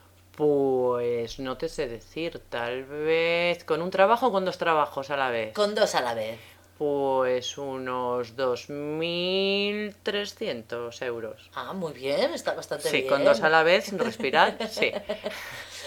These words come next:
Speaker 2: Fenomenal, te toca.
Speaker 1: A ver, ¿cuál es tu número de teléfono?
Speaker 2: Pues mi número de teléfono es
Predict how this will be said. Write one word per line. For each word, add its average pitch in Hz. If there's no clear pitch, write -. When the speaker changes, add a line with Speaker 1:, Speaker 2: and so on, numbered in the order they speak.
Speaker 2:
Fenomenal, 254
te 220
toca. 214
Speaker 1:
A 185
ver, 135
¿cuál 220
es 226
tu 233
número 175
de 147
teléfono? 120
Speaker 2:
Pues 170
mi 165
número 185
de 180
teléfono 208
es 147